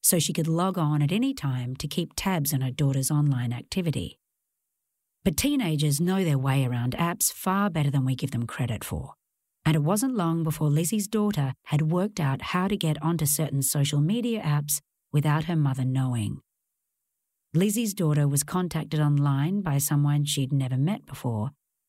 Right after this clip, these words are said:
and began interacting with someone she thought was a fourteen-year-old boy.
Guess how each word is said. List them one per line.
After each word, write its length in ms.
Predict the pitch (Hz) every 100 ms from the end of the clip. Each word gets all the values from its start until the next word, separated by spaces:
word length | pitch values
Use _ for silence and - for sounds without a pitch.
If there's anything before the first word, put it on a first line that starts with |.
| -
and 100 | 156
began 400 | 156 196 196 208
interacting 680 | 220 226 220 214 226 151 131
with 120 | 127
someone 400 | - 143 139 135
she 220 | 139 -
thought 640 | 139 - 269 233 113 - - _ _ _
was 140 | 147
a 60 | 143
fourteen-year-old 880 | 143 143 139 139 127 127 113 113 127
boy. 460 | 131 110 87 90